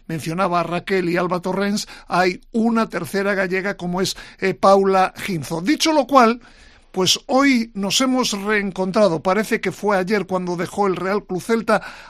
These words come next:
han pasado catorce años con la, eh, balear Alba Torrens, la actual jugadora de Valencia Basket, jugadora que lo ha ganado todo,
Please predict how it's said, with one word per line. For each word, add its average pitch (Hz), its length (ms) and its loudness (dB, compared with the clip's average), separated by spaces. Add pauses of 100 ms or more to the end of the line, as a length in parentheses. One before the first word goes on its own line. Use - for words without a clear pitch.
(140)
han 262 300 6
pasado 233 520 2
catorce 226 760 -2 (100)
años 220 480 2 (400)
con 190 340 -2
la, 180 320 2 (320)
eh, 165 720 -4
balear 190 560 4 (140)
Alba 254 380 6
Torrens, 220 500 2
la 185 120 -2
actual 226 400 0
jugadora 226 760 4 (360)
de 196 380 2
Valencia 240 800 2
Basket, 185 540 2
jugadora 214 640 2
que 196 260 0
lo 202 220 4
ha 311 100 4
ganado 247 640 0
todo, 202 440 0